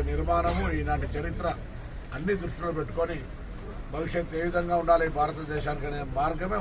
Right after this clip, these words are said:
ఓటు. అది సక్రమంగా వినియోగించుకొని తప్పకుండా వినియోగించుకోవాలని ఈ సందర్భంగా విజ్ఞప్తి చేస్తా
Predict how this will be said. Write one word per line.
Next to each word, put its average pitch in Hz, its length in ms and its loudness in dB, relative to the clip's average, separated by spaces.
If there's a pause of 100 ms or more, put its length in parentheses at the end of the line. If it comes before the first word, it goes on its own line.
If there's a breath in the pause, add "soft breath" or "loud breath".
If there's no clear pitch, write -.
ఓటు. - 180 -4 (1040)
అది 196 200 6 (720)
సక్రమంగా 180 560 2
వినియోగించుకొని 160 640 0 (100)
తప్పకుండా 175 500 4
వినియోగించుకోవాలని 170 760 2
ఈ - 80 -4
సందర్భంగా 147 460 -4
విజ్ఞప్తి 139 380 -4
చేస్తా 139 200 -6